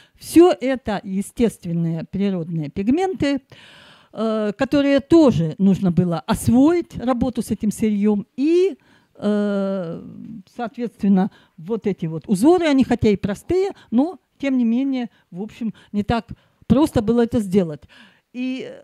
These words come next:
обжечь, по-, чтобы после обжига они, краски эти, закрепились и сохранялись на протяжении, ну вот, э,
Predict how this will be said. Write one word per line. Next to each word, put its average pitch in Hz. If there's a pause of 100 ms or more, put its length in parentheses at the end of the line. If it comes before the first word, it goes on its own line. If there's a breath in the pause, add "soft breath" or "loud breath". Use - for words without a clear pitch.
(140)
обжечь, 226
по-, 190
чтобы 202
после 208
обжига 185
они, 190
краски 220
эти, 156
закрепились 202 (420 soft breath)
и 320
сохранялись 277
на 220
протяжении, 226 (360)
ну 285
вот, 285 (760)
э, 175